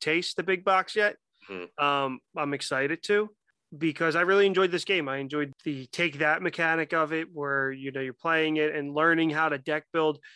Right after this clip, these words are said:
Speaker 1: This was, as we said in our episode, I played this game prior. This was the first deck builder I've ever played.
Speaker 2: Mm.
Speaker 1: Um,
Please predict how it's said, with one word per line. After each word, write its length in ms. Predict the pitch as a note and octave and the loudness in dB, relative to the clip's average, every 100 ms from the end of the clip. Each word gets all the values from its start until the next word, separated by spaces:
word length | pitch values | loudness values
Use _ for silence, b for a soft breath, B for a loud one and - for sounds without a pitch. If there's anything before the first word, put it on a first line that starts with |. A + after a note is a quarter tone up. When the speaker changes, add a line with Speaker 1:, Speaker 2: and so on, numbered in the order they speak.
| B B B | B B B
Speaker 1:
This 220 | F#3 - | 0 2
was, 320 | G#3+ G3+ F#3 D3+ | 4 4 2 -2
as 100 | C#3+ | -8
we 80 | B2+ | -6
said 180 | C#3 C#3 | -6 -4
in 80 | C3+ | -2
our 100 | C#3 | -2
episode, 320 | F#3 D#3+ C#3+ | -2 -4 -4
I 40 | C3 | -4
played 240 | C3 C#3 | -4 -6
this 140 | C3 B2+ | -6 -8
game 240 | C3+ A#2+ | -8 -8
prior. 420 | - D3 E3 D3 B2+ | -2 0 2 0 -2
This 240 | C#3 D3+ | -6 -6
was 120 | G#3 | -6
the 80 | - | -6
first 260 | E3+ D#3 - | -2 -2 -2
deck 220 | C#3+ - | -6 -2
builder 320 | C#3+ D3 C3+ | -2 0 -2
I've 120 | B2+ | -2
ever 200 | C3 A#2+ | -4 -8
played. 340 | - D3 D#3+ - _ _ b b b | -6 -4 -4 -6 _ _ b b b
Speaker 2:
Mm. 180 | G2+ F#2 F2+ | -10 -6 -2
Speaker 1:
Um, 380 | B2+ B2 A#2 | -2 -2 -6